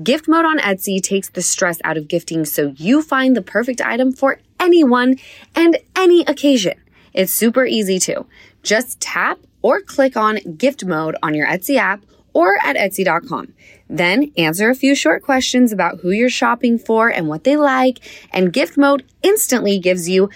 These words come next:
curated gift ideas based on hundreds of personas. I can't tell you how calming it is for me to see all of those ideas pop up on my screen. I recently had to find a gift for one of Ocean's little friend's birthdays, and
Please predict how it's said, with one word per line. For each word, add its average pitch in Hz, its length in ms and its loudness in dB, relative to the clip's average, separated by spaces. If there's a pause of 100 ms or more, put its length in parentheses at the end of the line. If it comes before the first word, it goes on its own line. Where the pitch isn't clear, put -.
(180)
curated 349 480 2
gift 190 200 0
ideas 170 400 2
based 220 360 -2
on 220 160 0
hundreds 214 840 0
of 170 120 -4
personas. - 680 -4 (560)
I 196 140 0
can't 208 380 -2
tell 220 240 -2
you 247 320 0
how 190 260 0
calming 208 500 0
it 151 100 -2
is 147 180 -4
for - 120 -10
me 147 240 -6 (280)
to 202 120 -2
see 196 220 0 (100)
all 190 220 2
of 262 120 2
those 233 220 0
ideas 202 380 -2
pop - 320 -4
up 170 160 -2
on 160 140 0
my 156 100 -2
screen. - 420 -8 (460)
I 175 120 0
recently 180 640 2
had 233 160 2
to 226 100 0
find 214 220 0
a 226 40 0
gift 180 360 0 (220)
for 165 120 0
one 165 140 4
of 175 140 0
Ocean's 185 420 2
little 202 180 2
friend's 220 380 0
birthdays, 196 640 0 (340)
and 190 180 0